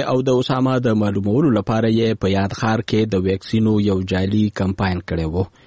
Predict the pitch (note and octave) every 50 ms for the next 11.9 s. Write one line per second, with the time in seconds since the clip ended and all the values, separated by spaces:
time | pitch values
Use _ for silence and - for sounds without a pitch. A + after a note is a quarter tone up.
0 | - - - - - - - _ - C3 C#3+ D3+ C#3 D#3 D#3 C#3+ C#3+ C#3 C3+ C3
1 | B2+ B2+ B2+ B2 B2 - B2 A#2+ A#2 - A#2+ A2 A2 A2+ A#2 A2+ A2 G#2+ G#2+ G#2+
2 | B2 C3 C3+ - - - C3 B2+ B2+ B2+ A#2+ A2 G#2 G#2+ G#2 G#2 G#2+ - A2+ G#2+
3 | G#2 A2 G#2 G#2 G#2 G2+ G#2 G#2 G2+ G2 G#2 G2+ G2 - - C#3+ C3+ C3+ C3 C3
4 | B2+ - C3 A#2 A#2 A#2 A2 G#2 G#2+ G#2 - A2+ G#2 G#2+ A2+ A2+ A2+ - - -
5 | A2+ A2 - G2+ - - G2 F#2+ G#2 G#2+ G#2 G#2+ G2+ G2 F#2+ F#2+ F#2 F#2+ G2+ A#2
6 | A#2+ A#2+ C#3+ F3+ - - G2+ F#2+ F2 E2 E2+ F2 F2+ F#2 F2+ - - - - -
7 | - - - - C3 C#3 D3+ C#3+ D#3 F3+ F#3+ F#3 F#3+ F#3+ F#3 - - G#3+ G3 F#3
8 | - D3 C#3+ D3 C3+ - - B2+ B2+ C3+ B2+ - B2 A#2+ B2 B2+ C3+ C#3+ - -
9 | C#3+ C3+ C3+ C3+ A#2+ A2 G#2+ - - A#2+ A#2+ B2 - G2+ - - G#2+ G#2 G#2 F#2+
10 | - F#2+ F#2+ F#2+ G2+ G#2 G2+ F2+ - - F#2 F2+ F#2 F#2 G#2+ A#2+ D3 D3 - -
11 | - - - - - - - B2 - - - D3+ D3 D3 D3+ D3+ F3 F3+